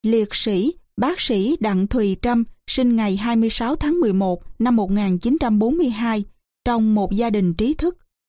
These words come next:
Bố là bác sĩ ngoại khoa Đặng Ngọc Khuê, mẹ là dược sĩ Doãn Ngọc Trâm,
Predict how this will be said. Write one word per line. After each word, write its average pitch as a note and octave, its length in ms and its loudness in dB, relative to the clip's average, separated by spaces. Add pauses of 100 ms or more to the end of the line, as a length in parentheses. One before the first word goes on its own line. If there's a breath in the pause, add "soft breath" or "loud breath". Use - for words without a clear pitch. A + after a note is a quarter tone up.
(320)
Bố A#3 240 2
là A3 280 0
bác A#3+ 220 -2
sĩ F#3+ 160 0
ngoại G#3 420 0
khoa A#3+ 380 -2 (320)
Đặng F#3+ 340 0
Ngọc G3+ 240 -2
Khuê, A#3+ 420 -2 (520)
mẹ G3+ 260 0
là G3+ 280 0
dược F#3+ 320 -2
sĩ G#3 360 0 (280 soft breath)
Doãn G#3 440 0
Ngọc A3 160 0 (220)
Trâm, A#3 220 0